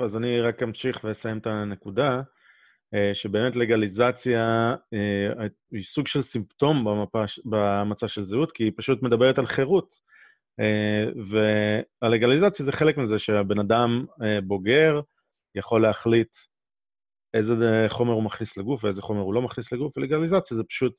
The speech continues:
מה שבא לידי ביטוי ונמצא הכי בשיח היום, או הכי, או משהו שבשימוש מאוד נרחב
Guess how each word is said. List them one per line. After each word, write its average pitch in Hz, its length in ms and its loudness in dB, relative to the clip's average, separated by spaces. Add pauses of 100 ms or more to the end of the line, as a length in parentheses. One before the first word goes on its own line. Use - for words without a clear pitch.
(560)
מה 117 100 -2
שבא 123 260 2
לידי 120 280 6
ביטוי 117 340 4
ונמצא 117 400 2 (520)
הכי 120 360 0
בשיח 120 600 0
היום, 104 200 -2
או 101 320 -4
הכי, - 200 -12 (100)
או 95 320 -8 (440)
משהו - 180 -12
שבשימוש 113 1400 -2
מאוד 117 200 2
נרחב 117 540 2